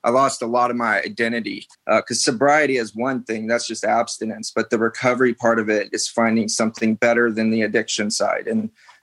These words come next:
I have to understand addiction's part of my nature, but it doesn't define who I am now. So I still have my addictions.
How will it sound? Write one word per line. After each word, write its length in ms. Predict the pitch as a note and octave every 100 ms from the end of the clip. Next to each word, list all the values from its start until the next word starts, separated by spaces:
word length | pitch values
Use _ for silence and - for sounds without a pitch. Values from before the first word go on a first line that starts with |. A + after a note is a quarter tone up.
| -
I 60 |
have 140 | B2 -
to 80 |
understand 420 | C3+ B2 - B2 A#2+
addiction's 480 | A2 A#2+ B2 A#2 - _ -
part 240 | A#2 A#2+
of 60 | A2+
my 120 | G#2
nature, 580 | A2 B2 B2+ D#3 C#3+ - _ _
but 100 | -
it 80 | B2
doesn't 200 | C3 C3+
define 360 | A#2+ - A#2+ A#2+
who 160 | A#2
I 120 | A2+ G#2+ G#2+
am 240 | A#2+ B2
now. 180 | A2 G2+
So 260 | - A#2
I 60 | A2
still 300 | - - A#2+
have 220 | A#2+ A#2
my 160 | A2+ G#2+
addictions. 760 | G2+ A#2 B2 - A2 G#2 -